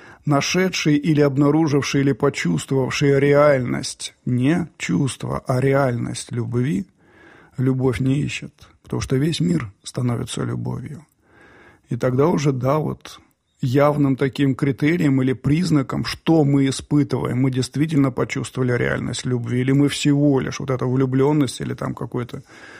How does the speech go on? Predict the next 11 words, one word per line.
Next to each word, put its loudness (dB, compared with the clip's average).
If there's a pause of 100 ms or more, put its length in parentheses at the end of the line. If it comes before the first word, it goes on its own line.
(160)
чувство 0
более 2
низкого 0
порядка, -2 (440)
ну, 0
являются 0
вот -2
эти 2
сопутствующие -4
какие-то -6
ощущения. -6